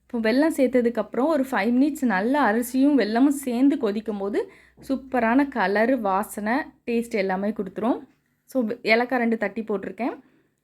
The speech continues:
நல்ல கலர் கொடுத்து சூப்பரா ரெடி ஆனதும் ஒரு ஸ்பூன் நெய் சேர்த்து ஸ்டவ் ஆஃப் பண்ணிட வேண்டியதான். இனி வந்து நம்ம நெய்யில வந்து தாளிச்சிடலாம்.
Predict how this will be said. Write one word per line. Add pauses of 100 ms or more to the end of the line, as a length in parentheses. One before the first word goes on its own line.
(340)
நல்ல
கலர்
கொடுத்து (280)
சூப்பரா
ரெடி
ஆனதும் (240)
ஒரு
ஸ்பூன்
நெய்
சேர்த்து (220)
ஸ்டவ்
ஆஃப்
பண்ணிட
வேண்டியதான். (420)
இனி
வந்து
நம்ம
நெய்யில
வந்து
தாளிச்சிடலாம்.